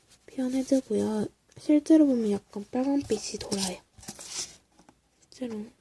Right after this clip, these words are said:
화면상으로도 그런데 이제 여기서 빨간빛을 제거해줄 브라운 색상을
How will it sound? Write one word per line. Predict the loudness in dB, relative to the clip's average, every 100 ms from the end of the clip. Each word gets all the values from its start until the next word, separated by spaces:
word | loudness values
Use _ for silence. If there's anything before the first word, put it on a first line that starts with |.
| -10
화면상으로도 | -2 0 0 -4 -6 -8 -12 -14
그런데 | -16 -14 -14 -16 _ _ -20 -20 -20 _ _ _ -20 _
이제 | -14 -12
여기서 | -12 -14 -12 -12 -8
빨간빛을 | -8 -4 -4 -4 -6 -6 -6
제거해줄 | -4 -2 -2 -2 -4
브라운 | -6 -8 -6 -8
색상을 | -10 -12 -14 -10 -4 -4